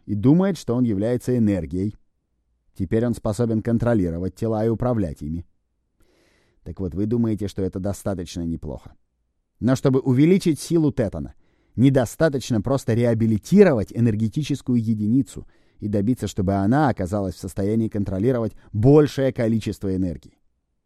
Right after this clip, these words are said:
Этого недостаточно, поскольку это не позволяет увеличить силу тетана. Откуда проистекает подлинная сила тетана? Его подлинная сила проистекает из причины,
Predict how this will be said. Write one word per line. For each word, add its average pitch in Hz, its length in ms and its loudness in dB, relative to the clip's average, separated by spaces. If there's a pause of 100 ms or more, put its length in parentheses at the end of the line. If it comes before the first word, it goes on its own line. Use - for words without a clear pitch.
(680)
Этого 120 320 -2
недостаточно, 135 1200 2
поскольку 92 420 -6
это 107 180 -2
не 117 120 2
позволяет 101 540 -2
увеличить 98 500 -2
силу 90 360 -4
тетана. 82 500 -8 (1900)
Откуда 143 460 4
проистекает 131 760 0
подлинная 113 580 0
сила 98 320 -6
тетана? 62 400 -16 (1080)
Его 123 240 0
подлинная 113 520 0
сила 156 280 -2
проистекает 120 640 -4
из 107 160 -4
причины, 101 640 -6